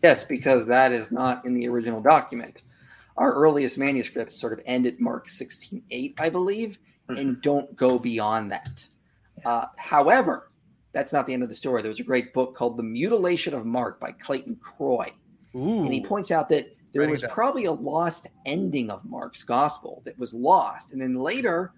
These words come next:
Speaker 1: an author was, like, tried to fill in the gaps based on their understanding of oral traditions, what is in Matthew's gospel. But so Mark's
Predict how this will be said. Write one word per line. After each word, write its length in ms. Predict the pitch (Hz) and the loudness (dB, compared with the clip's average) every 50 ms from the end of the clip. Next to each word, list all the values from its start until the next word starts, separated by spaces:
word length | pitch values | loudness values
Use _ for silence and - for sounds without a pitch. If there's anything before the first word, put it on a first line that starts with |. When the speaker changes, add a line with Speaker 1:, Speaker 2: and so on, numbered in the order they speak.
| _ _ _ _ _ _ _ _ _ | _ _ _ _ _ _ _ _ _
Speaker 1:
an 120 | 143 143 139 | -2 2 4
author 320 | 151 160 160 160 165 156 147 | 6 6 6 4 2 -2 -4
was, 140 | 135 120 | -4 -2
like, 260 | 120 123 123 117 113 - | -2 -2 -2 -2 -4 -4
tried 220 | - 139 131 127 | -2 -2 -2 -2
to 60 | 131 127 - - | -4 -6 -4 -4
fill 140 | 151 139 | -2 -2
in 100 | 135 131 | 0 -2
the 60 | 120 113 | -4 -4
gaps 420 | - - 123 120 120 113 - - | -4 0 2 2 4 2 0 -4
based 300 | - 135 117 113 - - | -8 -8 -8 -8 -8 -8
on 80 | 117 107 | -8 -6
their 100 | 107 107 | -6 -8
understanding 420 | 110 101 101 - - 113 107 104 | -8 -8 -10 -12 -12 -12 -12 -12
of 80 | 101 104 | -10 -10
oral 180 | 107 101 127 - | -10 -10 -10 -10
traditions, 520 | - 123 127 156 180 - 180 170 151 135 | -10 -4 -4 -2 -2 -2 -4 -4 -4 -6
what 140 | 127 120 - _ | -6 -8 -10 _
is 80 | - - | -20 -16
in 160 | - - 107 | -12 -10 -8
Matthew's 400 | - 131 139 135 - - 135 117 | -4 -2 -2 -2 -4 -6 -10 -10
gospel. 560 | - - 131 123 120 - - - 135 127 - _ _ _ _ _ _ _ _ _ _ _ _ _ | -8 -6 -4 -4 -6 -6 -4 -4 -4 -4 -6 _ _ _ _ _ _ _ _ _ _ _ _ _
But 200 | 160 156 - - | -2 -2 -2 0
so 200 | - - 156 147 | 2 2 2 4
Mark's 560 | 139 143 160 180 185 - - - - - - | 4 6 6 6 6 4 0 -6 -10 -10 -12